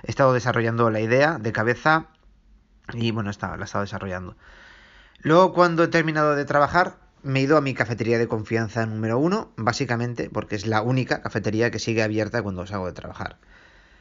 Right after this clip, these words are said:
Podría irme a cualquier pub, pero, pf, porque, bueno, porque los ingleses parece que fomentan el consumo de alcohol por encima del del café y las cafeterías cierran a las cuatro o a las cinco, pero los pubs siguen eternamente.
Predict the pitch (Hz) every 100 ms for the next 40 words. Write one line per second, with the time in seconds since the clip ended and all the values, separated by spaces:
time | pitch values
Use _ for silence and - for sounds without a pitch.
0 | _ - 107 107 110 117 110 101 107 95
1 | 147 160 135 107 104 101 90 - - -
2 | - 98 95 95 98 95 98 101 104 110
3 | 107 117 123 123 120 - 104 104 113 110
4 | - 117 120 113 120 107 107 104 110 107
5 | 107 104 131 147 120 104 104 98 98 101
6 | 98 101 135 127 - - - _ - 113
7 | 113 107 107 - - 113 101 107 110 101
8 | - 147 156 143 120 117 - 165 170 202
9 | 226 - 113 113 113 - 160 165 190 190
10 | - - 127 123 113 - 117 110 117 110
11 | 110 95 101 92 90 90 - 80